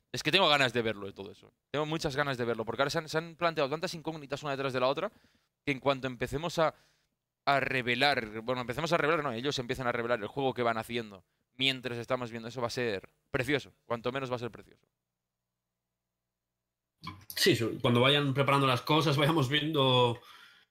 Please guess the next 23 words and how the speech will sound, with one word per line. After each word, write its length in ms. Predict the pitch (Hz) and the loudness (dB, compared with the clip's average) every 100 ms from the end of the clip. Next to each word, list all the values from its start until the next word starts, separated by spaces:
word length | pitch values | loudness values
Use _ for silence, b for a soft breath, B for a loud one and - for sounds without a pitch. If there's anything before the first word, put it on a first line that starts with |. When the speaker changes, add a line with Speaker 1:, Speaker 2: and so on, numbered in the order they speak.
| _ | _
Speaker 2:
torneos, 600 | - 131 135 151 151 147 147 | 0 2 4 4 4 2 0
los 220 | 135 127 | -2 -2
clasificatorios, 720 | 131 120 123 123 180 165 131 | -4 -2 0 2 4 4 0
incluso 420 | 131 175 147 127 | 0 0 2 2
al 160 | 117 123 | 2 0
próximo 380 | 139 - 151 | -4 -2 -2
Major. 420 | 123 127 127 156 - _ _ _ _ | 2 2 2 0 -4 _ _ _ _
Speaker 1:
Ujú. 300 | - 117 156 _ _ _ - | -12 -10 -12 _ _ _ -10
Es 80 | - | 2
que 120 | 117 | 6
ver 120 | 175 | 6
a 40 | |
Speaker 2:
Pues 120 | 226 208 | 6 2
Speaker 1:
Nico, 200 | 175 139 | 0 2
ver 120 | 185 | 4
a 40 | |
Nico 200 | 220 240 | 2 2
en 140 | 208 139 | 0 0
FaZe, 380 | - 190 123 | 0 0 -2
es 80 | 131 | -4
que 120 | 156 | -4
puede 180 | 151 202 | 2 2
ser, 380 | 180 220 202 | 4 4 4